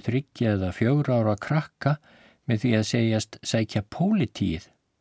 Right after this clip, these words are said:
ef þau yrðu ekki þæg. Jafnvel eftir að við vorum komnir í menntaskólann var okkur hótað því að við yrðum teknir úr skóla og látnir læra handiðin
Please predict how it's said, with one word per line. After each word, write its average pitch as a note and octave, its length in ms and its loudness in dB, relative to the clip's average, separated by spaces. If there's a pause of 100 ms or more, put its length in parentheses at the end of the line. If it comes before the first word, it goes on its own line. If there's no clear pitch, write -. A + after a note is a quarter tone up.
ef G2 160 -2
þau F#2+ 100 0
yrðu F#2+ 360 -2
ekki - 180 -6
þæg. G2 240 0 (1300)
Jafnvel G2+ 280 0
eftir G2 220 -4
að G2 100 -2
við G2 140 -2
vorum F#2+ 180 -4
komnir G2+ 300 0
í G2+ 60 0
menntaskólann G#2+ 760 -2
var F2+ 160 -4
okkur - 240 -8 (220)
hótað B2+ 500 -2
því G#2+ 140 0 (500)
að G#2+ 160 0
við A2+ 200 2
yrðum G2+ 300 0 (240)
teknir D#3+ 460 -2
úr E2 120 -4
skóla D3 520 -2
og F#2 240 -2
látnir G2+ 400 -2
læra F#2+ 320 -2
handiðin F#2+ 640 -2